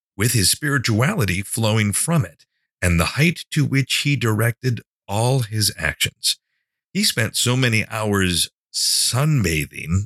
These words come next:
in adoration that his face began to glow after adoration. People felt incredible peace in Wag's presence, and he knew it was because of the Eucharist,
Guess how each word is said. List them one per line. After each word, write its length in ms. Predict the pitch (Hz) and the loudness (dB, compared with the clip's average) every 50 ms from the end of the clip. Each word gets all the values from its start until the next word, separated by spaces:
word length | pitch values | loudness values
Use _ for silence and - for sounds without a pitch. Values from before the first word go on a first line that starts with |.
| - _ _ | -4 _ _
in 240 | - 95 92 92 98 | 0 2 2 2 2
adoration 840 | - - 90 82 85 82 87 123 147 143 - - - 69 - _ _ _ _ - | 0 0 0 0 0 0 0 0 0 2 2 0 -2 -4 -8 _ _ _ _ -6
that 140 | 82 76 | -4 -2
his 220 | 78 135 165 170 - | -2 -2 -2 -2 -2
face 320 | - 160 170 185 170 - | -2 -2 0 0 0 -2
began 400 | - 131 131 117 123 120 120 120 | -2 -4 -2 0 2 2 2 2
to 100 | - 117 | 0 -2
glow 400 | 107 101 113 120 113 117 123 - - | -4 -2 0 0 2 2 0 0 0
after 540 | 143 170 220 220 - - - 95 - - | -2 -2 0 -2 -2 0 0 0 0 0
adoration. 600 | 85 82 80 78 76 76 67 64 64 - - - - _ _ _ _ _ _ _ _ _ _ _ | 0 -2 -2 -2 -4 -4 -4 0 2 2 0 0 -2 _ _ _ _ _ _ _ _ _ _ _
People 380 | - 185 196 185 - 180 175 156 | 0 0 0 0 0 0 0 0
felt 320 | - - 104 104 110 - _ - | 2 0 0 0 -2 -4 _ 2
incredible 800 | 120 110 104 - _ _ _ 170 170 165 160 127 101 92 95 - _ - | 4 4 4 4 _ _ _ -2 0 2 2 2 2 2 0 -4 _ -2
peace 420 | - 156 92 - - - - - - - | -2 0 0 0 -2 -4 -4 -4 -2 0
in 220 | 101 95 92 90 | 2 2 2 2
Wag's 360 | 82 80 82 85 85 80 - | 2 2 2 2 0 0 -4
presence, 600 | - - - 123 123 104 82 - - - - - _ _ _ _ _ _ _ _ _ - | -6 -4 -2 0 0 0 0 -2 -4 -6 -6 -6 _ _ _ _ _ _ _ _ _ 0
and 160 | 87 87 80 | 0 0 0
he 180 | 82 107 151 185 | 0 -2 0 0
knew 380 | 190 180 139 120 127 127 139 | 2 2 2 2 2 2 0
it 160 | 135 - - | 0 -2 -4
was 180 | 117 127 135 117 | -2 0 0 0
because 640 | 104 127 117 - - - 101 78 76 73 78 - - - | 0 -2 -2 -2 -2 0 0 0 0 0 -2 -2 -2 -4
of 160 | - 85 78 | -6 -6 -4
the 120 | 92 95 87 | -2 0 2
Eucharist, 720 | 98 135 139 - - 85 69 - - - - - - | 4 4 2 2 -2 -6 -6 -4 -2 -2 -2 -2 -6